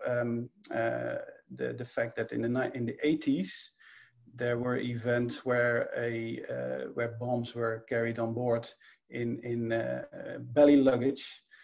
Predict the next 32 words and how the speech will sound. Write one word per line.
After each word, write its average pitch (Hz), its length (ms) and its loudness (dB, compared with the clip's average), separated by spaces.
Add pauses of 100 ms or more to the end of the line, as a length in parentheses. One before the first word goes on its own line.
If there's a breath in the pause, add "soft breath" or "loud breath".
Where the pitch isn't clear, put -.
(260 soft breath)
Uh, 120 320 -2
so 127 240 0
the 131 120 4
requirement 131 580 4 (140)
to, 127 400 0
to, 123 400 -2
um, 123 760 0 (240)
um, 117 600 -2 (840)
get 135 240 0
passengers, 139 720 2
uh, 120 160 -2 (120)
back, 131 320 2 (160)
uh, 117 180 0
baggage 127 320 0
reconciliation, 127 1000 0
uh, 110 540 0
with, 120 320 -4
with, 120 200 -4
with 123 200 -4
the 123 60 -8
passenger, 143 680 2 (540 loud breath)
uh, 123 180 -2
led 139 400 4
to 139 140 8
the 135 100 8
need 147 340 10
for 127 400 2
this 135 200 2
kind 120 260 2
of, 120 140 0 (100)
uh, 120 540 -2
labels. 127 640 2